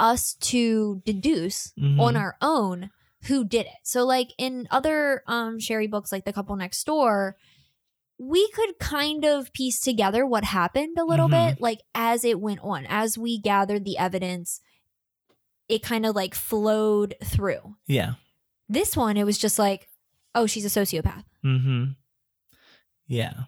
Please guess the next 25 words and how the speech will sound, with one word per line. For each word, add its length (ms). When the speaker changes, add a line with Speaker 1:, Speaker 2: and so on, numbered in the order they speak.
Speaker 1:
And 200
then 300
it 160
was, 300
it 100
was 220
the 200
entire 440
explanation 720
from 480
her 480
point 240
of 100
view, 360
from 320
the, 160
like, 260
character 640
who 220
had 180
done 200
it, 300
P 160
O 80
V. 360